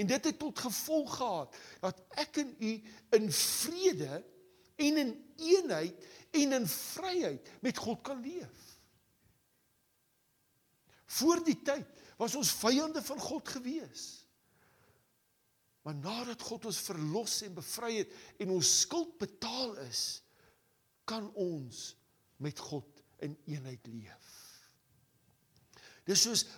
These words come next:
wanneer jy geld op 'n huisskuld, op geld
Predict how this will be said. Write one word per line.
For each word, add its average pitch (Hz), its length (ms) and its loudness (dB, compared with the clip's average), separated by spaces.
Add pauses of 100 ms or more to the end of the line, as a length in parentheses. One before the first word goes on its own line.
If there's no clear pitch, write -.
(100)
wanneer 233 380 0
jy 202 160 2 (560)
geld 262 320 2
op 208 140 -2
'n 160 180 2
huisskuld, 226 520 4
op 147 120 -10
geld 233 380 -6